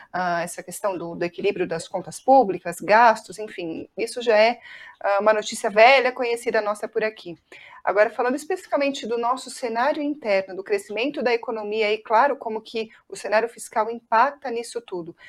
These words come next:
Na sua visão, pro mercado financeiro, os prognósticos são mais positivos ou negativos nesse momento?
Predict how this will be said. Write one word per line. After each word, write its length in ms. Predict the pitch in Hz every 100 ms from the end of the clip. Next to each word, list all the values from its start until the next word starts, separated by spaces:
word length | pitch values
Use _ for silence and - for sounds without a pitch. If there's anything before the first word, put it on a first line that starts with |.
| - _ _
Na 180 | 233 339
sua 220 | - 339
visão, 440 | 311 254 226 196
pro 180 | - 277
mercado 360 | 269 277 277 262
financeiro, 500 | 269 262 262 202 202
os 100 | -
prognósticos 640 | 240 240 247 262 262 262
são 140 | - 240
mais 240 | 240 262
positivos 880 | - 254 - - - 285 330 349 254
ou 220 | 254 254
negativos 600 | 247 226 226 - 180 185
nesse 220 | 190 -
momento? 420 | 190 180 - _